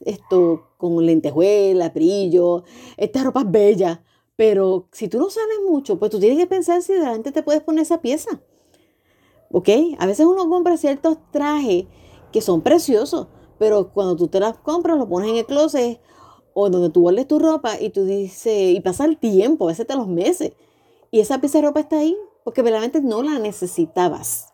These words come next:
No la necesitabas, la compraste por el impulso de ver que era una pieza bonita y ahora está en el closet, gastaste un presupuesto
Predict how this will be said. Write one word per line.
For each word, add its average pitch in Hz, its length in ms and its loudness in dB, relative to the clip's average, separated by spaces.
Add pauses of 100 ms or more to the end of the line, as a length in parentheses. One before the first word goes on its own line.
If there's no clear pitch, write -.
(680)
No 175 200 2
la 170 100 2
necesitabas, 294 600 0
la 262 140 -2
compraste 175 440 0
por 220 200 0
el 190 80 6
impulso 220 640 -2
de 185 100 2
ver 180 240 0
que 196 80 -6
era 170 100 -4
una 180 120 -4
pieza 196 260 -2
bonita 247 520 -2 (840)
y 240 160 2
ahora 277 120 2
está 302 120 0
en 330 80 4
el 339 80 0
closet, 349 400 -2
gastaste 208 380 -4
un 247 60 -6
presupuesto 294 720 -2